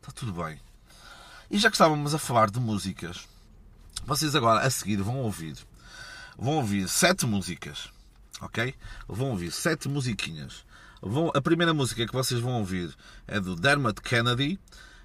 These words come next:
A seguir a música, eh, a seguir a, eh, a seguir a essa música vem uma música do David Carreira.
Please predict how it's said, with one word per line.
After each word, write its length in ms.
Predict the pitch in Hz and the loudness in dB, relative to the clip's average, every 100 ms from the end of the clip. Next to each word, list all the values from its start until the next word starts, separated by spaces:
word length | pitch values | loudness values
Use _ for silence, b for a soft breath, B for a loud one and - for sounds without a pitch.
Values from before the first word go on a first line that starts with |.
| B | B
A 100 | 139 | 0
seguir 340 | - 120 135 120 | 2 0 0 2
a 60 | |
música, 720 | 117 131 101 101 - 92 53 - | 0 0 0 -2 -2 -6 -6 -4
eh, 720 | 95 101 98 92 85 65 98 | 0 0 0 0 -2 -2 -2
a 40 | |
seguir 260 | 101 131 127 | -2 -2 0
a, 40 | 131 - | 0 0
eh, 320 | 123 127 120 | 0 0 0
a 20 | 127 | -2
seguir 280 | - 131 | -2 0
a 40 | 131 | 0
essa 340 | 123 110 117 | 0 0 0
música 500 | 107 107 92 85 80 | -2 -2 -4 -6 -8
vem 120 | 92 | -4
uma 140 | 120 120 | -4 -2
música 320 | 117 95 95 | -4 -4 -6
do 160 | 80 76 | -6 -8
David 400 | 82 104 170 - | -4 2 2 2
Carreira. 580 | 101 - 90 95 113 | -2 0 -2 -2 -4